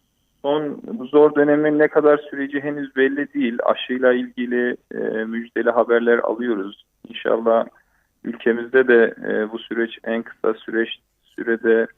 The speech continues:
e, sonlanır. E, amacımız olabildiğince ağrısız, sağlıklı bir,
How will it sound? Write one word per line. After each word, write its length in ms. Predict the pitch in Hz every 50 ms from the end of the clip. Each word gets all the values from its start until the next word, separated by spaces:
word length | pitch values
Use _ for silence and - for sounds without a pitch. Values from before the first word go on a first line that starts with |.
| - -
e, 260 | 110 110 107 107 110 107
sonlanır. 680 | - _ - 120 123 127 127 127 123 120 120 - - - _ _ _ _ _ _ _ _ _ _ _ _ _ _ _ _ _ _ - -
E, 80 | 117
amacımız 960 | 117 117 117 120 - - 131 147 151 156 156 156 160 156 160 170 185 180 -
olabildiğince 1120 | - - 143 147 156 156 156 160 156 156 156 151 151 156 156 147 - 151 151 156 156 156 - - -
ağrısız, 680 | - 120 131 131 131 135 135 131 - _ - 120 131 - _ _ _ _ _ _ _ -
sağlıklı 580 | 117 123 123 120 127 131 - _ - 143 135
bir, 300 | 135 139 143 139 143 -